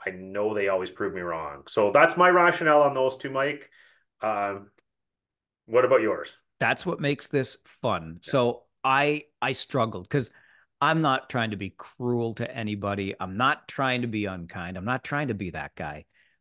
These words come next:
Speaker 2: But how many times have I said, when somebody shows you who they are, believe them? And, and the Niagara Ice Dogs have not just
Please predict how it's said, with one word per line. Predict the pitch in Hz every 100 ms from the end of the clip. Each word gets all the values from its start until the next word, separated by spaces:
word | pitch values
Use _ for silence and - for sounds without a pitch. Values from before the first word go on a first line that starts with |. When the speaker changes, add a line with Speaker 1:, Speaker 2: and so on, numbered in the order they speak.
| _ -
Speaker 2:
But | 117 123 _ _ -
how | 131
many | 139 143
times | 127 131 113
have | 117
I | 110
said, | 104 123 90 80 _
when | 101 98
somebody | 120 113 113 113
shows | 107 113 113 117 117
you | 131 113
who | 120 120
they | 123 107
are, | 82 95 143 _ _ _ _ _
believe | 107 113 123 120 -
them? | 85 104
And, | 120 123
and | 135 127 120 - _
the | 120
Niagara | 110 107 139 156 165 -
Ice | 180 156
Dogs | - 98 87 113 - _ _ _ _
have | 120 127
not | 135 135 156 _
just | 151 143 139 -